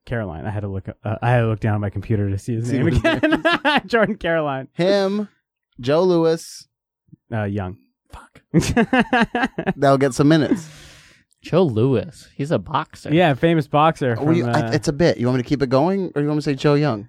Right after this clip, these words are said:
Speaker 1: I mean, I was gonna yes and you, but he had to correct you over there.
Speaker 2: Alex is mad right now.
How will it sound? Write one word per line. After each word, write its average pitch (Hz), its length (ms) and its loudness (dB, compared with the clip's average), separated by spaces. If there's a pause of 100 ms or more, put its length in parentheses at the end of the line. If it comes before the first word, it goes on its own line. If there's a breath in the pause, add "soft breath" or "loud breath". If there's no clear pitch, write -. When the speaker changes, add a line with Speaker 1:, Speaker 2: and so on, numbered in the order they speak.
Speaker 1:
I 196 120 0
mean, 233 140 0
I 220 160 2
was 392 140 2
gonna 247 140 0
yes 208 240 0
and 220 320 -2
you, 127 180 -4
but 123 160 -6 (600)
he 208 160 0
had 233 100 4
to 151 80 0
correct 160 340 -2
you 107 140 -2
over 104 80 -4
there. 104 100 -2
Speaker 2:
Alex 196 380 0
is 117 320 -4
mad 131 720 -2
right - 160 -2
now. 95 220 -8